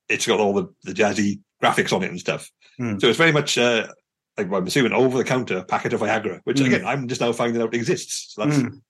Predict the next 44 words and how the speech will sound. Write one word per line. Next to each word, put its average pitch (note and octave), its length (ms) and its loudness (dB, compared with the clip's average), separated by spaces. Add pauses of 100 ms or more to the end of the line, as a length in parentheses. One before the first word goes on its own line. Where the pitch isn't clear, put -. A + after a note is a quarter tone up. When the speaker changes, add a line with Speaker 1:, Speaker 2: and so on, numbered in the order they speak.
Speaker 1:
good E3+ 140 -6
to - 60 -12
know. F#3 80 4
Speaker 2:
I've F#3+ 100 6
seen G3 240 4
it E3 100 4
in E3 140 0
Tesco's F3+ 520 2
next C3+ 240 -2
to C#3 80 -4
the C3 140 -2
thrush C#3+ 320 -2
cream C#3+ 300 4
and C#3+ 180 4
the, C#3 340 4
uh, C#3 180 0
hemorrhoid D3 520 0
treatments. G#2+ 720 -6 (480)
Speaker 1:
Well - 160 -2 (360)
Speaker 2:
And D#3+ 120 4
the F#3+ 60 6
night F3+ 280 4
nurse. D3 380 4
I D#3 60 2
don't G#3 100 4
know B3+ 80 6
why A#3 80 10
the A3 100 10
night D#3 300 4
nurse C3+ 220 4
has - 160 -4
got - 120 2
to A2 60 -6
be A#2 120 -2
there A2+ 280 2
with A2+ 140 0
it. - 200 -2 (460)
Speaker 1:
<laughs> - 260 -4
Maybe E3 200 2
that's D3 140 2
someone's C#3 240 -2
specific D3+ 440 -4
fetish. F3+ 460 -6 (320)
Speaker 2:
Yeah. G#2 480 -4